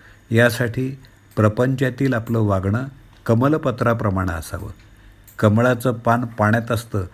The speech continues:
पण त्या पाण्यातला एक थेंबही ते स्वतःवर ठेवून घेत नाही. तशीच आपली भावना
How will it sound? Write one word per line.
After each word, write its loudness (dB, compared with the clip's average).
पण 2
त्या 2
पाण्यातला -2
एक -2
थेंबही 0
ते -4
स्वतःवर -2
ठेवून -6
घेत -8
नाही. -12
तशीच -2
आपली -2
भावना -4